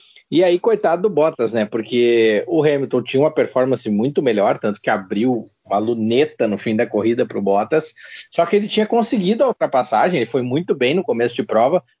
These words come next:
quando todo mundo tava achando quanta aderência tinha. Até o Bottas tem uma questão, né? Ele foi mal na largada, porque ele distracionou as rodas traseiras, só que eu aposto que o fato dele ter,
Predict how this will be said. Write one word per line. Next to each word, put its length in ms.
quando 180
todo 220
mundo 180
tava 240
achando 340
quanta 380
aderência 580
tinha. 480
Até 300
o 220
Bottas 340
tem 100
uma 140
questão, 320
né? 180
Ele 120
foi 200
mal 240
na 120
largada, 720
porque 220
ele 120
distracionou 720
as 100
rodas 320
traseiras, 600
só 160
que 60
eu 80
aposto 540
que 80
o 40
fato 360
dele 240
ter, 500